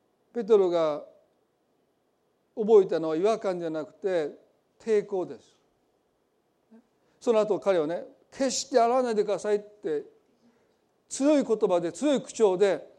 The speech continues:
イエスに足を洗っていただくことを彼は拒むんですね。ですから、「主よ、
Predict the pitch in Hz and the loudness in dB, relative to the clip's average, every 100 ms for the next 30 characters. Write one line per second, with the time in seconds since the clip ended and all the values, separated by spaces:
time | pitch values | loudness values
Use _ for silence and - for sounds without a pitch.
0 | _ _ _ 233 240 208 196 185 196 196 | _ _ _ -2 2 2 0 -2 -4 -2
1 | 196 180 185 185 180 175 180 180 170 190 | 0 2 0 -2 -4 -4 -4 -6 -4 -4
2 | 156 196 202 202 180 135 - 190 247 _ | -4 2 2 2 -2 -8 -16 -20 -20 _
3 | _ _ _ _ _ _ _ _ _ _ | _ _ _ _ _ _ _ _ _ _
4 | _ - 247 226 214 202 143 - _ _ | _ -8 -4 0 2 2 -2 -12 _ _
5 | _ - - 285 262 226 170 - | _ -10 -2 4 8 8 8 -2